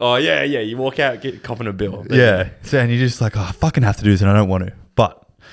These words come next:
Speaker 2: I was there in the aisle, and Aldi's, the whole checkout thing is you pack your own bags.
Speaker 1: Yeah.
Speaker 2: And the per-, I was loading my, um,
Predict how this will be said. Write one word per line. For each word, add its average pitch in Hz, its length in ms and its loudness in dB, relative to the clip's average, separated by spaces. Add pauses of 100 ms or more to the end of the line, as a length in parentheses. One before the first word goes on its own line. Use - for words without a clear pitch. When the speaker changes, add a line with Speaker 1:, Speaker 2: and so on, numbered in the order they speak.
(440)
Speaker 2:
I 104 100 2
was 117 240 2
there 147 540 2 (100)
in 120 160 -2
the 127 140 2
aisle, 104 420 4
and 107 100 -2
Aldi's, 120 540 0
the 107 400 2
whole 123 160 0
checkout - 400 -2
thing 98 160 -2
is 95 140 -2
you 95 80 -6
pack 101 260 -6
your 92 140 -2
own 92 80 -4
bags. 87 420 -10 (100)
Speaker 1:
Yeah. 107 120 -18 (240)
Speaker 2:
And 104 80 -2
the 104 60 -2
per-, 120 220 4
I 104 60 4
was 107 220 2
loading 120 280 0
my, 101 300 2
um, 90 440 -6